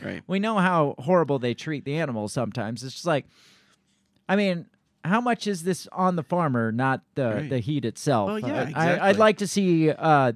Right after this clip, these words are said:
Speaker 2: that investigation
Speaker 1: Uh, yeah.
Speaker 2: before we start going nuts into this.
Speaker 1: No, absolutely.
Speaker 2: Like,
Speaker 1: And
Speaker 2: is
Speaker 1: I
Speaker 2: it
Speaker 1: think that's
Speaker 2: possible
Speaker 1: fair.
Speaker 2: that he wasn't watering them properly,
Speaker 1: Yeah.
Speaker 2: or maybe the water was tainted or something like
Speaker 1: Yeah.
Speaker 2: that.
Speaker 1: Or, or maybe some, you know, maybe the lawn was, or the grass was tainted in some
Speaker 2: Mm-hmm.
Speaker 1: way, you know? I mean,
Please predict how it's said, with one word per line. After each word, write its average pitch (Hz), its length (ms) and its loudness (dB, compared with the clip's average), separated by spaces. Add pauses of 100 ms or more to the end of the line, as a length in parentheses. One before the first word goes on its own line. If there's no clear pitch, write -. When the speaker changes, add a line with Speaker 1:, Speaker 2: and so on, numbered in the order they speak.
Speaker 2:
that 151 240 4
investigation 139 760 0
Speaker 1:
Uh, 165 40 4
yeah. 185 60 6
Speaker 2:
before 175 200 6
we 160 100 4
start 147 280 2
going 139 280 4
nuts 139 300 0
into 127 260 -2
this. 101 360 -6
Speaker 1:
No, 208 200 0
absolutely. 123 460 0
Speaker 2:
Like, 175 160 4
Speaker 1:
And - 80 0
Speaker 2:
is - 20 2
Speaker 1:
I - 20 2
Speaker 2:
it 180 40 2
Speaker 1:
think 139 200 4
that's - 20 -6
Speaker 2:
possible 190 400 6
Speaker 1:
fair. 175 180 4
Speaker 2:
that - 40 -2
he 151 240 -2
wasn't 151 460 4
watering 143 440 4
them 117 140 0
properly, 113 560 -2
Speaker 1:
Yeah. 127 120 0
Speaker 2:
or 143 380 4 (520)
maybe 143 260 -2
the 147 120 2
water 147 300 4
was 135 140 0
tainted 131 400 -2
or 117 80 -2
something 123 340 -2
like 120 140 0
Speaker 1:
Yeah. - 60 0
Speaker 2:
that. 139 280 2
Speaker 1:
Or, 156 200 6
or 147 260 4
maybe 143 280 0
some, 139 260 -4
you 160 220 -2
know, 120 200 -4 (220)
maybe 123 220 -2
the 123 120 -4
lawn 143 320 -2
was, 110 200 -6
or 131 140 -2
the 123 80 -4
grass 151 360 0
was 107 200 -6
tainted 101 420 -8
in 101 100 -14
some 143 200 -2
Speaker 2:
Mm-hmm. 143 80 0
Speaker 1:
way, 98 240 -6
you 117 120 -4
know? 110 180 -2
I 143 80 -6
mean, 117 280 -8